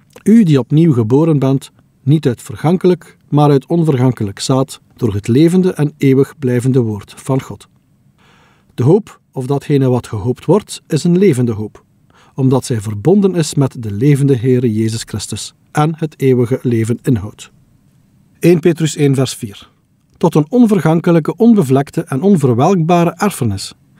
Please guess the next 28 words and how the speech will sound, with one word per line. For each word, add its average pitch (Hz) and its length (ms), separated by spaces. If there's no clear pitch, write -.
die 143 160
in 131 80
de 127 80
hemelen 147 380
bewaard 135 420
wordt - 280
voor 120 340
u." 95 180
Dit 156 260
is 190 160
dus 175 240
een 127 140
onvergankelijke 156 840
erfenis. - 600
Dat 135 140
betekent 202 640
dat 131 160
je 127 80
die 113 180
niet 165 240
kunt 127 200
vernietigen. 156 520
Geen 220 360
kiem, 190 280
roest, 143 500
mot 139 340
of 143 140
vijand 117 460